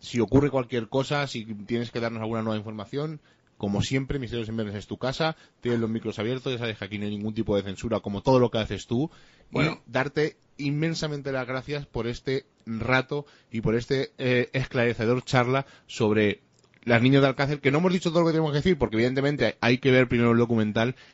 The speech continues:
Speaker 1: y ya haremos ese gran programa cuando terminemos de, cuando termines de emitir tú y tu equipo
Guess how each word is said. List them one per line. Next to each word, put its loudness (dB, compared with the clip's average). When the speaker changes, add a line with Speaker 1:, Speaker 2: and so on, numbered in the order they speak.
Speaker 1:
y 0
ya 8
haremos 0
ese 2
gran 0
programa 0
cuando 2
terminemos 2
de, -4
cuando 0
termines 0
de -4
emitir 0
tú 4
y -2
tu 2
equipo 0